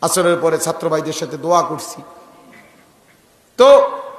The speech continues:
বলার উদ্দেশ্য হইল, আমি যে কথাটা বললাম যে, "ভাইয়া, কলিজা পাথর বানায় না,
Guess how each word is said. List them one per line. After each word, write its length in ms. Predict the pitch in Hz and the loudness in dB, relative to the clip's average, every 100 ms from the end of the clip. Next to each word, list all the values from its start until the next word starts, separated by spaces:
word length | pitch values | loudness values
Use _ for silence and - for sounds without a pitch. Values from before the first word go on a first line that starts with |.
| - - - - 175 | -20 -20 -20 -10 2
বলার 260 | 247 269 | 4 6
উদ্দেশ্য 420 | 240 196 294 - | 2 -4 -4 -2
হইল, 300 | 269 254 226 - - - - - - - - - _ _ - | 0 2 2 0 -6 -14 -18 -20 -20 -20 -20 -20 _ _ -6
আমি 200 | 170 180 | -4 -2
যে 120 | 165 - | -4 -2
কথাটা 300 | 170 165 160 | -4 -4 -2
বললাম 380 | 165 156 147 - - - - - - _ - | -2 -2 -6 -10 -18 -20 -20 -20 -20 _ -14
যে, 80 | 131 | -10
"ভাইয়া, 420 | 135 139 135 - - - - - - | -8 -6 -8 -10 -16 -20 -20 -20 -4
কলিজা 340 | 208 220 190 180 | 0 2 2 0
পাথর 360 | 170 170 208 | -2 -2 -2
বানায় 280 | 170 156 139 | -2 -4 -6
না, 100 | 120 | -10